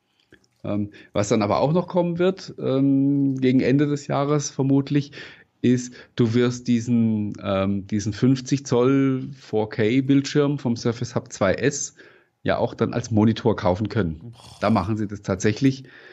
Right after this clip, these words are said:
Speaker 1: Allerdings halt auch, das Ding ist Multitouch und unterstützt auch den Pen. Also, ähm, ich erwarte hier keinen Preis, der,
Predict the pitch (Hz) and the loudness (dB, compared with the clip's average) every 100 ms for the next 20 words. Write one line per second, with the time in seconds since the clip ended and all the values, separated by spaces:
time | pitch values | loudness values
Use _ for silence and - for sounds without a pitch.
0 | - _ 98 117 117 104 92 82 80 110 | -20 _ 0 2 2 0 -4 -4 -8 -12
1 | - 104 98 95 107 107 113 117 110 - | -4 -2 -2 -4 0 0 0 -2 -2 -2
2 | - 101 98 95 - 101 101 117 110 - | -8 -2 2 0 0 -2 0 -2 -2 -2
3 | 92 - 95 95 101 110 90 98 92 - | -2 2 0 2 2 2 2 0 -2 -6
4 | - - - 95 98 98 98 95 92 - | -18 -20 -12 -2 2 4 4 4 0 -6
5 | - - - _ _ - - - _ _ | -12 -18 -20 _ _ -16 -14 -16 _ _
6 | _ _ _ _ _ - - 131 123 110 | _ _ _ _ _ -4 0 0 2 2
7 | 110 120 110 - 98 104 117 110 95 92 | 4 4 4 2 0 0 0 -2 -2 -2
8 | - 87 80 82 | -2 -2 -2 -8